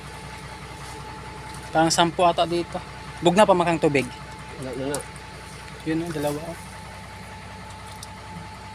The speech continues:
Speaker 1: Nakakatakot kasi guys, kasi masakit talaga to pag nakatusok. Ang dami, oh.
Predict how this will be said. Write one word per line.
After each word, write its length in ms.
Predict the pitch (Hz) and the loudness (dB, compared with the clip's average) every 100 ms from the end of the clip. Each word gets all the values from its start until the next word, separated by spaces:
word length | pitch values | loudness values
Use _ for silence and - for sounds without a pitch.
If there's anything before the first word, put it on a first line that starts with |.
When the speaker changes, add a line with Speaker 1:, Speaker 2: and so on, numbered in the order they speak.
| - - - - - - - - | -12 -14 -12 -12 -12 -12 -12 -8
Speaker 1:
Nakakatakot 560 | 156 165 180 185 185 208 | 0 4 8 8 8 4
kasi 240 | 202 - | 2 2
guys, 240 | 208 220 - | 2 2 0
kasi 160 | 202 | -2
masakit 400 | 202 190 190 - | -2 0 2 4
talaga 320 | 202 202 196 196 | 8 8 8 4
to 80 | |
pag 160 | 196 190 | 4 4
nakatusok. 1000 | 196 196 202 196 190 185 180 180 262 262 - - - - - - - - - - - - - - - 855 - - - - - - - - - - - - - - - - - - - - - - - - - - - - - - - - - | 8 10 12 12 12 10 4 2 6 6 4 -12 -14 -12 -14 -14 -14 -14 -14 -14 -14 -14 -14 -14 -14 -14 -12 -12 -12 -14 -14 -14 -14 -12 -12 -12 -14 -14 -14 -14 -14 -14 -14 -12 -12 -10 -10 -8 -4 -2 -2 -4 -10 -14 -14 -14 -14 -14 -8
Ang 80 | 196 | 0
dami, 400 | 170 170 190 | 4 4 2
oh. 40 | 208 | -4